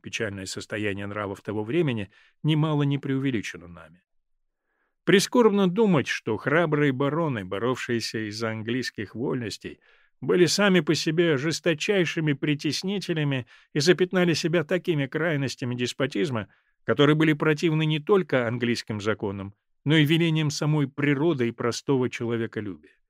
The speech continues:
Но, увы, стоит нам привести хоть одну из многочисленных страниц труда нашего известного историка Генри,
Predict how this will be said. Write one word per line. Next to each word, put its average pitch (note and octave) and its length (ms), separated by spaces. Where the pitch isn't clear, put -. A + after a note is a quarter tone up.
Но, G3+ 220
увы, A3 260
стоит A#3 440
нам G3 280
привести F#3 640
хоть E3 340
одну B2+ 400
из G2+ 140
многочисленных A#2+ 680
страниц C#3+ 500
труда C3+ 340
нашего B2+ 400
известного B2+ 480
историка B2 480
Генри, B2 480